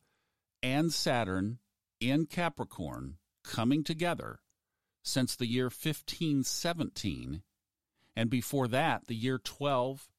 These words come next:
eighty-four, because Pluto moves so slowly. And if you look at those periods of history, obviously one basically ushered in the Dark Ages. That was transformational. Another ended up ushering in the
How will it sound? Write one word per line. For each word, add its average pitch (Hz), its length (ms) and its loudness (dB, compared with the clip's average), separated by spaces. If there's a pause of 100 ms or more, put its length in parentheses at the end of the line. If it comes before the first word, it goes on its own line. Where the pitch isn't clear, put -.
eighty-four, 139 760 -4 (360)
because 127 280 2
Pluto 143 380 2
moves 123 500 2
so 131 200 0
slowly. - 520 -2 (300)
And 120 320 4
if 117 220 0
you 113 320 0
look 110 260 -2
at 90 100 -6
those 90 360 -2 (100)
periods 92 340 -4
of 90 100 -10
history, 123 500 -2
obviously 113 580 0
one 120 560 2
basically 107 680 -2
ushered 110 340 0
in 107 220 2
the 90 60 -4
Dark 113 420 -2
Ages. 90 540 -8 (640)
That 95 100 -4
was 135 120 -4
transformational. 78 920 -4 (340)
Another 104 680 0
ended 123 320 2
up 120 180 2
ushering 117 420 0
in 120 280 0
the 120 360 -4